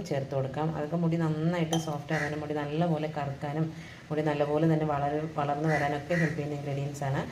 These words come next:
അപ്പോൾ അതൊക്കെ ഉണ്ടെങ്കിൽ നിങ്ങൾക്ക് ചേർത്ത് കൊടുക്കാം കേട്ടോ. അതുപോലെ തന്നെ നമ്മളിപ്പോൾ ഇതിലെല്ലാം ഫ്രഷ് ആയിട്ടുള്ളതാണ് എടുത്തേക്കുന്നത്. ഇനി നിങ്ങൾക്ക് ഇതിലേതെങ്കിലും ഇപ്പോൾ നീലഗിരിയുടെ പൗഡറോ അതുപോലെ തന്നെ ഹെന്നയോ ഇതൊന്നും നിങ്ങൾക്ക് ഫ്രഷ് ആയിട്ട് കിട്ടുന്നില്ല എന്നുണ്ടെങ്കിൽ നിങ്ങൾക്ക് അതിൻ്റെ പൊടി ഈ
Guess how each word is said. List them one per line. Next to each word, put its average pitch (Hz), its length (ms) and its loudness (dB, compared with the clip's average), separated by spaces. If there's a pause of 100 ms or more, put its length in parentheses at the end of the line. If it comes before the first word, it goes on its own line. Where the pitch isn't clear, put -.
(240)
അപ്പോൾ 165 160 0
അതൊക്കെ 160 260 4
ഉണ്ടെങ്കിൽ 160 280 6
നിങ്ങൾക്ക് 160 280 2
ചേർത്ത് 135 220 0
കൊടുക്കാം 127 200 -2
കേട്ടോ. 135 160 2 (460)
അതുപോലെ 190 320 6
തന്നെ 185 180 2
നമ്മളിപ്പോൾ 180 400 4
ഇതിലെല്ലാം 165 460 6
ഫ്രഷ് 160 320 0
ആയിട്ടുള്ളതാണ് 147 500 0
എടുത്തേക്കുന്നത്. 139 560 0
ഇനി 151 160 2
നിങ്ങൾക്ക് 151 280 -2
ഇതിലേതെങ്കിലും 156 640 2 (400)
ഇപ്പോൾ 165 180 0
നീലഗിരിയുടെ 147 500 2
പൗഡറോ 139 320 4
അതുപോലെ 143 320 0
തന്നെ 143 160 0 (100)
ഹെന്നയോ 143 440 0 (340)
ഇതൊന്നും 185 280 4
നിങ്ങൾക്ക് 180 300 2
ഫ്രഷ് 156 240 0
ആയിട്ട് 170 240 4
കിട്ടുന്നില്ല 196 420 2
എന്നുണ്ടെങ്കിൽ 143 460 2
നിങ്ങൾക്ക് 151 260 0
അതിൻ്റെ 147 260 -2
പൊടി 139 200 0 (260)
ഈ 165 40 6